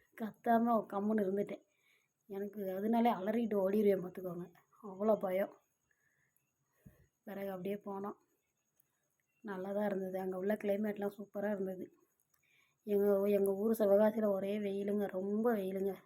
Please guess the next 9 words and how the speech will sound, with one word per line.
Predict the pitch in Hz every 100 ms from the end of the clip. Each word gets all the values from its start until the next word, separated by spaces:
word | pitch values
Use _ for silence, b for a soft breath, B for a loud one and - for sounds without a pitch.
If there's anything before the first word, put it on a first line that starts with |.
| _ _
அநியாய | 190 196 214 220 226 226
வெயில். | 196 196 196 - b b b b -
மருந்துக்கு | 208 214 247 233 214
கூட | 208 214
மழை | 226 196 202
பெய்ய | 208 196
மாட்டேங்குது, | 190 180 190 190
அப்படி | 180 - 208
இருக்கு. | 208 208 208